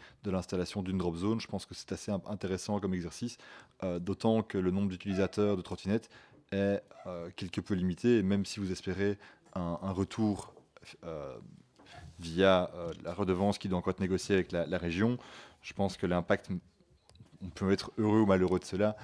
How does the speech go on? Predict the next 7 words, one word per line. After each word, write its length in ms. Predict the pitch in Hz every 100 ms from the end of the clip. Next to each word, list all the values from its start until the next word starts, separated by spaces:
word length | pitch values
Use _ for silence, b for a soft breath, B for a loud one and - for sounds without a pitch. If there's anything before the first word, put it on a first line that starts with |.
| B B -
euh, 240 | 90 85 85
des 120 | 95
automobilistes 640 | 87 90 78 92 120 - -
à 60 |
la 100 | 101
fiscalité 500 | - - 95 87 95
forestoise 580 | - 85 80 110 117